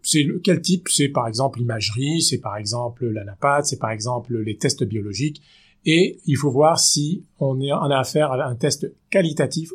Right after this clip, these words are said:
ou quantitatif. C'est ce qu'on vient de dire, tout juste pour les données. Les performances diagnostiques d'un test qualitatif, par exemple homme-femme, je rappelle, haut grade, bas grade, eh bien c'est la sensibilité et la spécificité.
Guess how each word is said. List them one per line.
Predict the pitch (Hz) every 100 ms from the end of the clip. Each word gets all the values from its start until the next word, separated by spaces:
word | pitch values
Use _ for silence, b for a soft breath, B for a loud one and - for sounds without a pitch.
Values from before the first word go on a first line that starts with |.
| -
ou | 170
quantitatif. | 170 151 127 120 101 139 139 _ _ _ _
C'est | -
ce | 160
qu'on | - 127
vient | 120
de | 113
dire, | 101 139 151 - _ -
tout |
juste | 127 123 127 - -
pour | 143 143
les | 123
données. | 120 117 - - _ _ _
Les | - 214
performances | 226 220 226 214
diagnostiques | 185 180 185 185 170
d'un | 147 143
test | 175 165 143 123 -
qualitatif, | 202 160 147 127 - 175 -
par | - -
exemple | 107 123 117 -
homme-femme, | 127 - 127 123
je | 110
rappelle, | 107 - 120 127 -
haut | 143
grade, | 127 123 107
bas | 104
grade, | 117 139 185 214 -
eh | _ _ _ _ 151
bien |
c'est | 170 185
la | 151
sensibilité | 208 196 190 156 170 220
et | 180
la |
spécificité. | 143 220 165 175 170 143 - 185